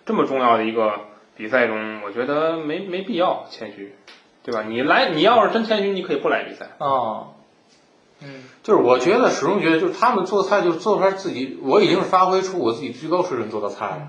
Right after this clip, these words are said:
Speaker 3: 那我这对我自己就是认可的。
Speaker 2: 嗯。
Speaker 3: 我觉得这菜就是最好吃。
Speaker 2: 嗯。
Speaker 3: 我管你吃不吃。
Speaker 1: <laughs> 啊，是，是，对。对，因为他来就是为了拿特级厨师来的，
Speaker 3: 嗯。
Speaker 1: 对吧？你是有目的来的，
Speaker 3: 嗯。
Speaker 1: 你不是
Speaker 3: 这就是我的最高水准嘛。
Speaker 2: 嗯。
Speaker 1: 对。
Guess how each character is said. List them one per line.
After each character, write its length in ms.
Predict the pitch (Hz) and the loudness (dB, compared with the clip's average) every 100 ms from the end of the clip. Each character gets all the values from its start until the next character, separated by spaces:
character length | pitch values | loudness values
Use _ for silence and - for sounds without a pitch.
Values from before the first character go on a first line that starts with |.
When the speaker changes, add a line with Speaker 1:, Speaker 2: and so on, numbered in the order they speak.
| - | -6
Speaker 3:
那 100 | 180 | -6
我 160 | 95 - | -4 -6
这 100 | 214 | 0
对 80 | |
我 140 | 147 - | 0 0
自 140 | - | -2
己 60 | - | -4
就 100 | - | -4
是 60 | - | -4
认 100 | 110 | -6
可 160 | - 135 | -8 -10
的。 60 | |
Speaker 2:
嗯。 420 | 120 147 143 131 127 | -10 -10 -12 -14 -6
Speaker 3:
我 80 | 123 | 0
觉 100 | 151 | 4
得 80 | - | 4
这 120 | 359 | 4
菜 160 | 196 | 2
就 80 | 233 | 0
是 60 | 339 | 2
最 100 | 127 | 0
好 160 | - | -2
吃。 160 | 113 - - | -8 -12 -14
Speaker 2:
嗯。 440 | 143 143 131 131 - | -12 -12 -14 -16 -16
Speaker 3:
我 60 | 135 | -2
管 220 | 147 247 | 2 2
你 40 | - | 0
吃 160 | - | -4
不 160 | 110 - | -8 -8
吃。 240 | 175 - 254 453 | -8 -2 2 2
Speaker 1:
<laughs> 300 | 466 - 139 | 2 0 0
啊， 180 | 139 110 | 2 0
是， 200 | 208 202 | -2 -4
是， 220 | 190 113 - - - | -2 -6 -8 -14 -10
对。 120 | - - - - - - - | -2 2 2 -2 -12 -16 -2
对， 100 | 165 | 2
因 140 | 190 | 4
为 80 | 262 | 2
他 160 | - 254 | 4 4
来 280 | 196 254 | 4 2
就 80 | 254 | 2
是 100 | 185 | 2
为 120 | 143 139 | 4 2
了 100 | 120 | 2
拿 160 | 127 | 2
特 200 | 170 - | 0 -2
级 100 | 165 165 | -2 -2
厨 160 | 180 | -2
师 100 | 190 | 0
来 300 | 175 131 214 | 2 4 4
的， 80 | 226 | 2
Speaker 3:
嗯。 320 | 143 110 - | 2 0 -4
Speaker 1:
对 80 | 131 | -8
吧？ 80 | 120 | -8
你 120 | 110 | -6
是 120 | 113 190 | -4 0
有 80 | |
目 300 | 110 151 269 | 0 0 -2
的 80 | 185 | 0
来 240 | 98 92 95 | -2 -4 -8
的， 60 | |
Speaker 3:
嗯。 80 | 110 - | -10 -10
Speaker 1:
你 100 | 131 | -6
不 100 | 143 | 2
是 80 | 349 | 4
Speaker 3:
这 60 | 370 | 6
就 140 | 415 | 6
是 120 | - | 6
我 100 | 127 | 4
的 80 | 165 | 4
最 140 | 214 | 4
高 120 | 208 247 | 4 4
水 140 | - | 2
准 140 | 123 | 2
嘛。 300 | 127 135 - - | 2 0 0 -10
Speaker 2:
嗯。 80 | 139 | -16
Speaker 1:
对。 100 | 127 | -12